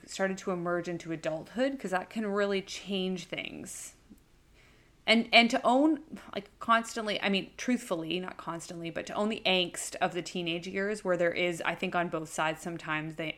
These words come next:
the anxiety separation. What does it look like to parent while someone is, you know, old enough to have their own opinions? And then maybe even as you move into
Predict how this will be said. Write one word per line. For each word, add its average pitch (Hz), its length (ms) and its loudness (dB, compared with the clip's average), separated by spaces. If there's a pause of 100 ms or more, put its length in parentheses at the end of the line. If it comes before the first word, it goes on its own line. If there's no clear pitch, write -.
(140)
the 160 440 -4
anxiety 156 640 -4
separation. 151 800 -10 (560)
What 190 100 2
does 185 140 0
it - 120 -2
look 180 200 -2
like 175 160 0
to - 80 -16
parent 175 500 -2
while 165 140 -4
someone 165 400 -2
is, 160 380 -8 (640)
you 190 160 -4
know, 165 200 -4
old 190 260 2
enough 170 720 -4 (400)
to - 100 -8
have 170 200 -4
their 175 100 -4
own 170 100 -10
opinions? 170 640 -10 (1600)
And 220 160 4
then 226 280 2
maybe 226 380 2
even 202 320 0
as 180 220 -2
you 180 80 -2
move 180 280 -2
into 170 600 -4